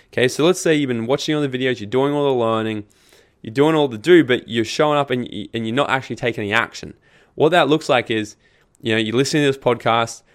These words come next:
and as soon as it finishes, you just go back to doing exactly what you're doing. You put Netflix on,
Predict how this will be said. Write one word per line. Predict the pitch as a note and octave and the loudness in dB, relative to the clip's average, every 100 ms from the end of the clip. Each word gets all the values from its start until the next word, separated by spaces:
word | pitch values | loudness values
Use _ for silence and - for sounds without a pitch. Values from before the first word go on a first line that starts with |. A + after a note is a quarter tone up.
| _ - | _ -4
and | A2 | -2
as | G#2+ | -2
soon | - D3+ D#3 | 0 2 2
as | |
it | D3 - | 0 -2
finishes, | D3 D3+ B2+ A2+ A2 - _ _ _ _ _ _ _ _ _ | -2 0 0 -2 -2 -10 _ _ _ _ _ _ _ _ _
you | B2 | 2
just | C3+ C3+ | 2 6
go | C3 | 4
back | B2 A#2+ | 6 2
to | A#2 | 0
doing | A2+ G#2+ | -2 0
exactly | G#2 G2+ G2 | -2 -2 -4
what | |
you're | F#2+ | -6
doing. | - - _ _ _ _ | -8 -12 _ _ _ _
You | - | -14
put | G#2 C#3 | 0 2
Netflix | C3 B2 - B2 - | 2 0 0 -2 2
on, | A#2 A2+ A2 | 2 2 -2